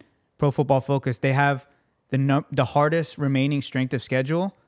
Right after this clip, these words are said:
out of any team the rest of the year. Does that concern you at all that they've only beaten teams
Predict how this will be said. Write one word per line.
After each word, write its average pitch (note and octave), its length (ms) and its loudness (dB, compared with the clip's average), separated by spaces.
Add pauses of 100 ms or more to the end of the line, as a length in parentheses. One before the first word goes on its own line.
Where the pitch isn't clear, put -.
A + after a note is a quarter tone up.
(140)
out C3 80 -4
of A#2 100 -6
any C#3+ 200 2
team C3+ 220 0
the B2 80 0
rest A#2+ 220 -2
of A#2 60 -4
the A2 80 -4
year. A2 220 -4 (1080)
Does B2 200 0
that C#3 200 2
concern D#3 440 0
you D3 100 2
at B2 120 0
all B2 340 0
that A#2 360 -4
they've B2+ 180 -2
only C#3+ 240 2
beaten C#3 280 -2
teams C#3+ 300 -2